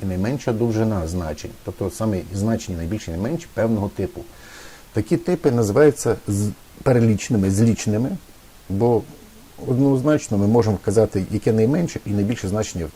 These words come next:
е, тої змінній може бути. І, відповідно, також розглянемо аналог наш long. Long, long. L.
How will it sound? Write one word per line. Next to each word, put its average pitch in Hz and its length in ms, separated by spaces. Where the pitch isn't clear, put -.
е, 87 300
тої 104 200
змінній 95 520
може 92 220
бути. 87 340
І, - 40
відповідно, 120 760
також 120 340
розглянемо 107 560
аналог 131 480
наш 101 240
long. 92 440
Long, 95 320
long. 90 300
L. 87 300